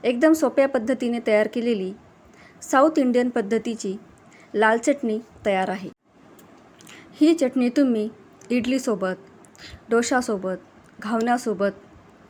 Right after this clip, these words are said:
थालीपीठासोबत, भातासोबत देखील सर्व करू शकता. रेसिपी आवडली असेल तर व्हिडिओला लाईक करा, चॅनलला सबस्क्राईब करून बेल आयकॉनला क्लिक करा.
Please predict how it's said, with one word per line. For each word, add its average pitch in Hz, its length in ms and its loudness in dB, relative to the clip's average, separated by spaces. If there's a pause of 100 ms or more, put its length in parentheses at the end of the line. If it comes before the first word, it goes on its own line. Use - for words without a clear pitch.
(400)
थालीपीठासोबत, 247 720 -2
भातासोबत 202 1200 -6
देखील 214 240 -2
सर्व 208 260 -4
करू 185 220 -8
शकता. - 320 -14 (2000)
रेसिपी 294 400 2
आवडली 277 360 2
असेल 254 340 -2 (320)
तर 254 80 6
व्हिडिओला 240 380 2
लाईक 226 340 -2
करा, 240 220 -2 (760)
चॅनलला 262 380 0
सबस्क्राईब 247 440 -6 (120)
करून 220 280 -2
बेल 226 160 0
आयकॉनला 214 440 -2
क्लिक 202 340 -10
करा. 156 160 -12